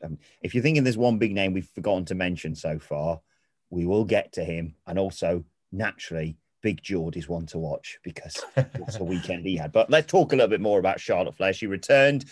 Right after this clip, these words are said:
Speaker 1: She's a heel. She's in the perfect position. It might have been a bit bollocks to have the screwy finish to the women's title match.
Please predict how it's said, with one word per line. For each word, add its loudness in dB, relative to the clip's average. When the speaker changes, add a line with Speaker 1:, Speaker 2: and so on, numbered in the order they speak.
Speaker 1:
She's 0
a 4
heel. 10
She's 2
in 2
the 2
perfect 8
position. 4
It 2
might 4
have 4
been 6
a 4
bit 6
bollocks 4
to 2
have 2
the -4
screwy 2
finish -4
to -6
the 2
women's 2
title 6
match. 0